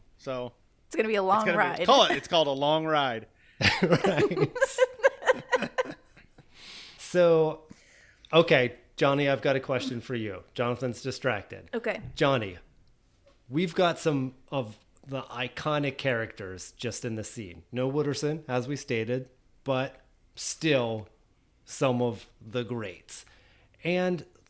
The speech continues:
Speaker 3: looking at this crew hanging out, which character is the most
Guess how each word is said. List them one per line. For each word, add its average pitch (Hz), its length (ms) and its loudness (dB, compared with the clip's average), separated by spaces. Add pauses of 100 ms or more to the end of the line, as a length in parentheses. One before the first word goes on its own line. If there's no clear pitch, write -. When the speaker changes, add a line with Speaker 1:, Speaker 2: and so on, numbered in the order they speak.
(120)
Speaker 3:
looking 196 500 2
at - 440 0
this - 300 -4 (960)
crew 143 460 0
hanging 117 340 0
out, 98 340 -6 (720)
which 175 320 -2
character 226 480 2
is 143 240 -2
the 131 100 0
most 135 640 0